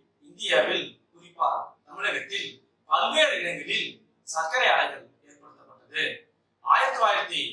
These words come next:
முப்பத்தி ஒண்ணிலிருந்து முப்பத்தி ஆறு வரைக்கும் கிட்டத்தட்ட பதினோரு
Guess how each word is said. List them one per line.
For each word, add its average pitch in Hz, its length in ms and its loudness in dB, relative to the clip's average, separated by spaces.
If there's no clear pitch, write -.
முப்பத்தி - 400 -18
ஒண்ணிலிருந்து - 520 -6
முப்பத்தி - 460 2
ஆறு - 200 0
வரைக்கும் - 440 -4
கிட்டத்தட்ட - 380 -2
பதினோரு 254 500 4